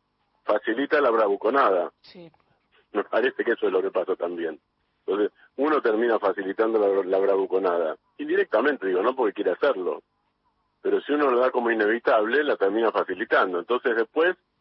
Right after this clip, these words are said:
Speaker 1: a mí me alcanza con hacer un gesto en la calle y asustarte. No necesito hacer nada más que hacer el gesto. Bueno, eso es peligroso. Eso es peligroso porque restringe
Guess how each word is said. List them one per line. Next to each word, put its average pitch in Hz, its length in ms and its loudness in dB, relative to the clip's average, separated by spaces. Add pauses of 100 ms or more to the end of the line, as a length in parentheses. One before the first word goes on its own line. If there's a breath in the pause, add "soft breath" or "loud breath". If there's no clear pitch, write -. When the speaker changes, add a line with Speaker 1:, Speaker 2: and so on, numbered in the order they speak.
(500)
Speaker 1:
a 107 120 0
mí 139 120 0
me 143 80 0
alcanza 151 400 2
con 110 160 2
hacer 135 260 0
un 123 120 2
gesto 175 300 0
en 107 80 2
la 104 100 4
calle 151 300 2
y 113 40 2
asustarte. 98 720 -2 (580)
No 123 160 2
necesito 113 400 0
hacer 107 160 -2
nada 107 220 2
más 139 160 0
que 113 100 0
hacer 98 160 0
el 95 120 -2
gesto. - 460 -4 (580)
Bueno, 110 240 2
eso 175 140 -2
es 160 60 -2
peligroso. 123 680 -2 (840)
Eso 120 200 -2
es 143 60 -4
peligroso 123 520 0
porque 104 240 -2 (260)
restringe 98 1400 0